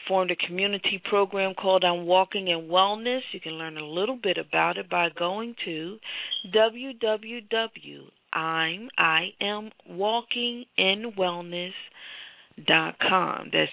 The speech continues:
I M walking I N wellness dot com.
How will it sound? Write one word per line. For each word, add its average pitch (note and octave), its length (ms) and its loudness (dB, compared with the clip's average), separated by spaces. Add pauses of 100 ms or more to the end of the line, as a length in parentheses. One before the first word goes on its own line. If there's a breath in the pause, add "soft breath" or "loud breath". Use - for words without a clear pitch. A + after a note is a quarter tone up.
I D#3+ 340 4
M F3+ 340 0
walking F#3+ 680 0
I D#3 420 2
N G3 320 0 (160)
wellness F3 560 0 (260)
dot D#3+ 280 4 (120)
com. C#3+ 380 -4